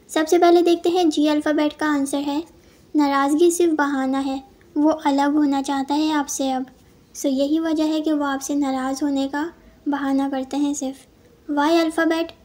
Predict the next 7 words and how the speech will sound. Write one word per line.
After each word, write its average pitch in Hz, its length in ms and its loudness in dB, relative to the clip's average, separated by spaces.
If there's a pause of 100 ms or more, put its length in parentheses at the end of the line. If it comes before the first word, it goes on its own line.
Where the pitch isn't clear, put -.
(100)
जिसका 285 320 -2
आंसर 285 280 -2
है 294 180 0
ये 277 140 0
आपका, 277 460 -4 (1160)
आपके 302 380 2
गुस्से 294 380 0